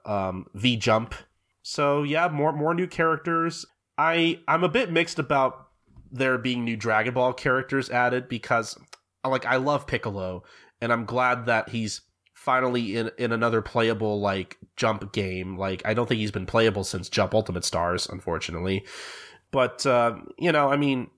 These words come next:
as much as I like those additions, I also really hope they add, like, more new characters from, like, new series that they haven't announced. Like, we talked about this last time, where I'm personally, I'm surprised they haven't announced anything for, say, like, My Hero Academia or JoJo.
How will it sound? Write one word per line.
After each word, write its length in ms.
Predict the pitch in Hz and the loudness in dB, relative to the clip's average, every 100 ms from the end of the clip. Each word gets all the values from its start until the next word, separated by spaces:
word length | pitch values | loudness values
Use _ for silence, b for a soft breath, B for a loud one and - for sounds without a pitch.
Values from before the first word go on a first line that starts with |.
| _ | _
as 160 | 156 160 | -4 0
much 160 | 226 190 | 0 2
as 140 | 170 | 2
I 140 | 151 | 2
like 380 | 139 135 135 - - | 4 2 0 -4 -6
those 240 | 123 135 | 0 0
additions, 540 | 127 127 131 135 127 120 | 0 0 0 0 0 2
I 140 | 120 | 4
also 580 | 120 - 131 120 110 - _ _ 107 | 2 2 2 2 0 -8 _ _ -6
really 240 | 123 120 110 | -2 -2 0
hope 280 | 120 113 | -2 -2
they 180 | 113 110 - | -2 -2 2
add, 300 | 110 110 101 | 2 2 0
like, 200 | 104 98 | -2 -2
more 260 | 104 104 | -2 -2
new 540 | 98 98 107 113 117 113 _ - | -2 -2 0 0 0 -4 _ -2
characters 380 | - 113 117 | 0 0 -2
from, 160 | - 95 | -4 -4
like, 140 | 90 | -6
new 260 | 95 98 104 | -4 -4 -4
series 320 | - 113 110 | -2 -4 -4
that 80 | 98 | -6
they 100 | 92 | -10
haven't 400 | - 101 101 113 | -2 0 0 -4
announced. 500 | 107 113 117 113 - | -2 0 0 0 -2
Like, 300 | 104 101 - B B B B B | 0 0 -4 B B B B B
we 140 | 123 | -2
talked 220 | 160 147 | 0 0
about 160 | 139 127 | 0 0
this 180 | 107 120 | -2 0
last 260 | 127 147 | 0 0
time, 300 | - 104 98 | 0 0 0
where 380 | 101 98 98 98 - | -2 0 -2 -4 -4
I'm 300 | 104 110 107 | 0 0 -2
personally, 520 | - 131 - 127 110 | -2 -2 0 0 0
I'm 160 | 98 110 | 2 0
surprised 400 | - - 110 104 | -2 0 0 0
they 60 | 101 | -2
haven't 220 | 104 98 | 0 -2
announced 360 | 98 104 - | -2 -2 -2
anything 380 | 107 104 101 95 | -6 -6 -6 -6
for, 80 | 98 | -6
say, 240 | - 104 | -4 -2
like, 220 | 98 95 101 | -2 -4 -4
My 180 | 98 | -2
Hero 180 | 104 101 | -2 -2
Academia 460 | 95 95 98 95 95 | -4 -4 -4 -4 -4
or 240 | 95 85 | -6 -6
JoJo. 560 | - 101 107 71 67 | -2 0 0 -2 -4